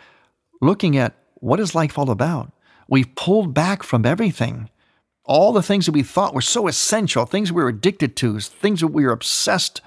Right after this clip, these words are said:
about and possessed by. And now it becomes what is truly essential. What is the meaning of life? How are we before God?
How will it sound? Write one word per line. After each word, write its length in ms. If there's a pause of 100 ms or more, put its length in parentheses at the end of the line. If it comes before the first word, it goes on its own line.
about 540
and 240 (320)
possessed 640
by. 460 (320)
And 140
now 480 (600)
it 100
becomes 680 (640)
what 200
is 160
truly 420
essential. 680 (600)
What 580
is 180
the 60
meaning 240
of 140
life? 480 (360)
How 260
are 160
we 180
before 400
God? 640